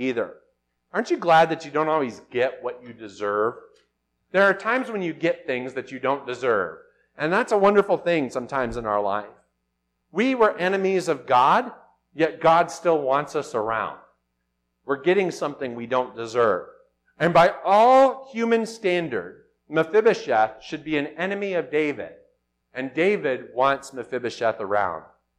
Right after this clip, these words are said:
And so David calls for one of his servants, Ziba, who was a servant of Saul, and he asks him this question. Read with me.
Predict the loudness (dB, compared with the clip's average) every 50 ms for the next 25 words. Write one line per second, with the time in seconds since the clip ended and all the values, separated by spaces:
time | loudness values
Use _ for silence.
0 | _ _ _ _ -10 -8 -6 -4 -6 -2 2 4 4 4 4 0 -6 -8 -2 2
1 | 4 6 6 4 2 0 -4 -4 -2 0 0 0 -2 -2 -4 -6 -6 -4 0 2
2 | 4 4 4 2 -2 -4 -6 -14 -18 -20 -20 -18 -14 -12 -12 -6 -2 0 2 2
3 | 0 0 0 2 2 2 2 2 -2 -4 0 2 2 2 2 0 -4 -4 -8 -8
4 | -6 -2 2 4 4 4 2 0 -4 -14 -20 _ _ _ _ _ _ _ -8 -4
5 | -2 -2 0 0 0 0 0 0 -2 -2 -2 -2 -4 -2 0 2 2 0 -2 -6
6 | -10 -8 -6 -6 -2 0 0 0 0 -2 -16